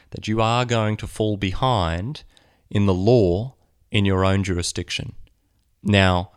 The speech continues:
I know that there are some similarities between different countries, but you're not going to stay up to date in the law in many,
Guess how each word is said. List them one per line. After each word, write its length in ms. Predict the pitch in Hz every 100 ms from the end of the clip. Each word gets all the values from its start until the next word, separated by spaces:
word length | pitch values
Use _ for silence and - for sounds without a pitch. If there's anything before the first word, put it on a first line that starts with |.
| _ _ _
I 160 | 107 95
know 260 | 98 113
that 160 | 131 120
there 220 | 107 101
are 180 | 101 110
some 200 | 117 117
similarities 680 | - 113 107 107 104 107 107
between 360 | - - 107 101
different 260 | 101 98
countries, 640 | - 101 - 135 175 - - _ _ _ _ _ _ _
but 380 | 104 95 - - _ _ _ _ _ _ _ _ _ _
you're 280 | - 98 95
not 400 | 95 110 - -
going 340 | 101 95 92
to 180 | - 92
stay 320 | - - 92
up 160 | 95 -
to 100 | 120
date 320 | 98 85 82
in 120 | 92
the 140 | 90 87 90
law 280 | 87 85 92 _ -
in 320 | 90 87 90
many, 400 | 101 110 110 107